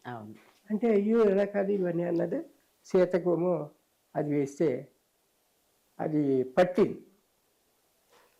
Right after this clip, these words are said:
Speaker 2: పడితే వీళ్ళు ఏదో అన్నారు, ఏదో అంటే అది కాదన్నారు రామలక్ష్మణులు వాళ్ళు. అంటే, "మీరు అనడం కాదు, మాకు ఒక, ఒక విధి విధానం ఉంది ఇక్కడ, అలాంటప్పుడు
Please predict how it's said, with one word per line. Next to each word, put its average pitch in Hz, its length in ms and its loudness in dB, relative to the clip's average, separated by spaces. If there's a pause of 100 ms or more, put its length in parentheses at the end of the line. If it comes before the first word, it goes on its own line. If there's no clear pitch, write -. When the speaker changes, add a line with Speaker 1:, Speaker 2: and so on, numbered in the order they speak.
(260)
Speaker 2:
పడితే 214 360 4
వీళ్ళు 196 540 4 (640)
ఏదో 196 200 6
అన్నారు, 147 380 2 (400)
ఏదో 196 160 4
అంటే 214 300 4
అది 220 140 4
కాదన్నారు 170 720 2
రామలక్ష్మణులు 151 720 0
వాళ్ళు. - 220 -8 (580)
అంటే, 180 120 -2
"మీరు 175 260 4
అనడం 175 400 4
కాదు, 175 300 2 (580)
మాకు 165 260 4
ఒక, 135 460 0 (400)
ఒక 135 140 -8
విధి 139 380 0
విధానం 160 460 4
ఉంది 139 180 0
ఇక్కడ, 165 360 -2 (180)
అలాంటప్పుడు 139 800 -4